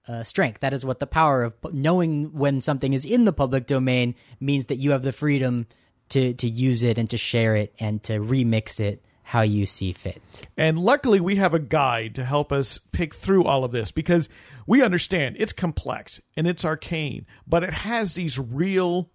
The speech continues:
Speaker 2: world effects.
Speaker 1: Well, things are changing. We actually know that, that public domain is, um, it's being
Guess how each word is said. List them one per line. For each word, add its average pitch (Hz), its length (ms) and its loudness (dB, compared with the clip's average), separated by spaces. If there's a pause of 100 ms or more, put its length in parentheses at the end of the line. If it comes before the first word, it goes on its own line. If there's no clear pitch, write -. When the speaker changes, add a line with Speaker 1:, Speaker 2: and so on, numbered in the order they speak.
Speaker 2:
world 143 480 2 (120)
effects. - 440 -8
Speaker 1:
Well, 170 120 4
things 214 280 2
are 220 80 4
changing. 220 440 0 (560)
We 147 100 4
actually 175 320 4
know 170 300 2
that, 147 320 -2
that 143 240 0
public 165 340 2
domain 147 640 2 (280)
is, 135 360 -4 (120)
um, 120 380 0 (280)
it's 139 160 -6
being 156 480 4